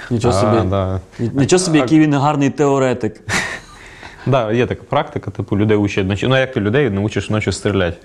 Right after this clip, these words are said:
Speaker 2: прицільно? Вона ж не видить нічого. Це зараз уже каліматори, типу, є. А раніше, да, спеціально там, е, одягається на планку.
Speaker 1: Да, я-, навіть можна купити цю на сайті.
Speaker 2: Да, потім на мушку. І ночі цілися.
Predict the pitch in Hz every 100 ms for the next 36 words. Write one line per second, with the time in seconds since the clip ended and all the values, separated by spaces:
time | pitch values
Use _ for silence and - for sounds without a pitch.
0 | - - - 107 98 98 98 - - _
1 | 117 113 95 104 90 90 95 98 101 123
2 | - _ _ - - - 107 127 113 98
3 | - 98 90 87 - 90 98 95 92 87
4 | - - - 113 147 208 147 113 101 120
5 | - 127 110 110 107 101 104 104 107 104
6 | 104 101 104 98 95 131 175 165 156 151
7 | 110 117 117 117 120 117 123 123 - 131
8 | 98 101 92 101 101 117 110 98 107 110
9 | 104 104 151 170 - 127 131 160 143 113
10 | 113 135 110 - 127 139 -